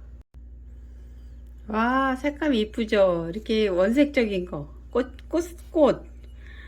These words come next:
아, 장미꽃, 뭐, 이렇게 해바라기, 요런 식으로 그려준 아이들. 아, 요 아이들도 이뻐요. 요 아이한테 저는 오늘,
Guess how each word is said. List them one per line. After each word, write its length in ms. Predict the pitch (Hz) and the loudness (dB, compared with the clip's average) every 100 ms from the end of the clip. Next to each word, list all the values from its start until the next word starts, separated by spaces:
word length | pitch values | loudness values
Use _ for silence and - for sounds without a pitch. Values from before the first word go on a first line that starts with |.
| - - - - | -16 -18 -18 -8
아, 500 | 196 190 202 214 214 | 0 2 4 4 2
장미꽃, 760 | 208 202 202 214 214 214 214 220 | 0 -2 0 0 0 0 0 2
뭐, 440 | 220 190 185 190 185 | 2 2 2 2 0
이렇게 400 | 185 185 180 202 | 0 0 2 2
해바라기, 840 | 285 285 247 208 233 247 262 254 | 4 4 4 2 0 2 2 4
요런 220 | 190 208 | 4 2
식으로 460 | 214 208 196 226 240 | 2 0 2 2 0
그려준 380 | 220 208 202 202 | 2 2 4 2
아이들. 540 | 165 165 160 165 156 - - - - - - - | 2 2 2 0 -2 -8 -18 -18 -18 -18 -18 -6
아, 280 | 208 226 233 | 0 4 4
요 160 | 202 220 | 4 4
아이들도 460 | 247 226 233 214 | 4 0 -2 0
이뻐요. 640 | 196 185 190 185 170 165 165 | 0 0 4 4 4 0 0
요 160 | 190 | 2
아이한테 880 | 214 214 196 185 185 277 262 180 147 - - - - | 4 4 4 2 4 4 4 2 -2 -12 -16 -16 -8
저는 720 | - 190 208 208 202 196 190 - | 0 2 2 2 0 -2 -6 -6
오늘, 600 | - 185 220 240 160 147 | 0 2 4 2 0 -2